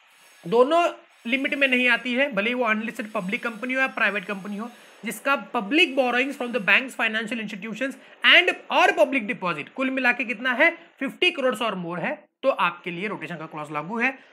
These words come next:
So दस पचास पचास, क्या बोलो, दस पचास पचास, दस पचास पचास, दस पचास पचास,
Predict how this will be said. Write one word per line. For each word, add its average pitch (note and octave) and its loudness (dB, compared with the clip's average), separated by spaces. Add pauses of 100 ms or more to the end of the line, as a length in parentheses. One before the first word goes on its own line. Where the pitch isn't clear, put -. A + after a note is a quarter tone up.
(140)
So G#3 -6
दस D4+ 4
पचास A3 0
पचास, C3+ -4
क्या D#3 -8
बोलो, F#3+ -4
दस G3 -6
पचास F#3+ -2
पचास, C3+ -4
दस A#3+ -2 (140)
पचास F#3 -2 (340)
पचास, D3+ -2 (100)
दस B3+ -2
पचास G3+ -4
पचास, C#3 -8